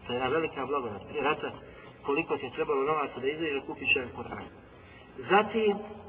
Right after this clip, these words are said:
nešto što je jako bitno, tefsir, i to ne bilo kakav tefsir, nego Ibn Kathir.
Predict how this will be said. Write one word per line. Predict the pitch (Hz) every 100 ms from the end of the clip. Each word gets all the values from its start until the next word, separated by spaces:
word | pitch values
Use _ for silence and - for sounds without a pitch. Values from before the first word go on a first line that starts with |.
| - - - - - - - -
nešto | 170 160
što | 143 147
je | 135
jako | 160 190 175 147
bitno, | 143 160 - 104 85 - - - - -
tefsir, | 180 180 - 202 233 214 - -
i | -
to | 143
ne | 143 196
bilo | 214 220 -
kakav | 202 180 143
tefsir, | 139 127 120 110
nego | 127 135
Ibn | 139 143
Kathir. | 131 - - 95